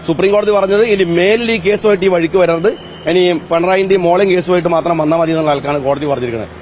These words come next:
അപ്പൊ അദ്ദേഹം ഇനി ആ കേസുമായിട്ട് അദ്ദേഹം നടക്കട്ടെ. എന്റെ കാര്യത്തിൽ ഏതായാലും, ആ, അദ്ദേഹത്തിന്റെ, ആ, ഒരുപാട് ചെറിയ ചെറിയ കേസുകളൊക്കെ ഉണ്ട്, പക്ഷേ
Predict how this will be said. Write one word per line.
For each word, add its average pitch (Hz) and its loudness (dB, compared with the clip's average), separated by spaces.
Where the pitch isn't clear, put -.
അപ്പൊ 151 -2
അദ്ദേഹം 185 0
ഇനി 185 0
ആ 220 2
കേസുമായിട്ട് 208 0
അദ്ദേഹം 196 0
നടക്കട്ടെ. 160 0
എന്റെ 190 0
കാര്യത്തിൽ 214 2
ഏതായാലും, 180 0
ആ, 160 2
അദ്ദേഹത്തിന്റെ, 160 0
ആ, - -4
ഒരുപാട് 175 2
ചെറിയ 185 2
ചെറിയ 202 2
കേസുകളൊക്കെ 175 0
ഉണ്ട്, 160 -2
പക്ഷേ 175 0